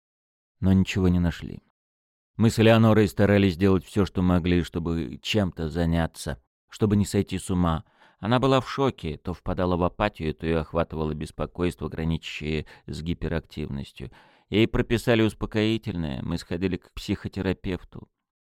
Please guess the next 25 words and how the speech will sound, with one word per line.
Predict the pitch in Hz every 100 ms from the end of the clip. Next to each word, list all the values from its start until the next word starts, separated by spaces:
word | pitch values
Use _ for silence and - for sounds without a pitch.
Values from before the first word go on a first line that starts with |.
| _ _ _ _ _
Двадцать | 85 95 -
шестого | - 92 - 92 85
декабря | 85 92 87 107
мы | 92 90
напечатали | 85 87 - 87 80 82
листовки | 80 82 - 104 - 85
и | 85
развесили | 87 80 98 95 92 87
их | 82 -
на | 82
домах | 85 82 90 90 -
в | 80
нашем | 82 78 - 78
городке | 80 80 - - 101 - - _ _ -
и | 85
в |
нескольких | 95 101 - 90 104 -
соседних. | - 98 - 90 87 80 82 78 _ _ _ _
Приняли | - 101 110 101
участие | 98 - 101 - 92
в | 82
программе | - 90 85 95 95 90
"Кто | - - 85
его | 90 87 98
видел?". | 85 85 95 78 90 80